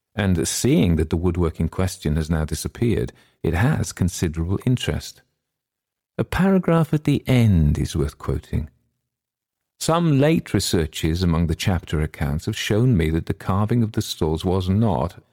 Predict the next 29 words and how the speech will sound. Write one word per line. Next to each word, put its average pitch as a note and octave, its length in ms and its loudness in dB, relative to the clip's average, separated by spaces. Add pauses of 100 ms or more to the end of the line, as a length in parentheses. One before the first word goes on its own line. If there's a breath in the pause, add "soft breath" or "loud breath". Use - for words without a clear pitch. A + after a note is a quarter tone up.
(240)
as G2 240 -2
was F#2 160 2
very F2+ 280 2
usually F#2 520 2
reported, D#2+ 800 -2 (120)
the G#2+ 80 0
work F#2+ 260 0
of G2+ 200 -2
Dutch - 280 -2
artists, - 640 -4 (480 soft breath)
but A#2 160 -4
was G#2+ 220 0
executed C3 680 -4
by G2+ 140 0
a F#2 80 2
native F2+ 540 2
of F2 160 -4
this C3+ 160 -2
city - 500 -4
or - 140 -2
district - 640 -6
named G#2+ 240 2 (360 soft breath)
Austin. - 580 -4 (880)
The G2 60 0
timber F2 680 0
was - 120 -4
procured - 580 0
from G#2+ 160 2
an G#2+ 80 0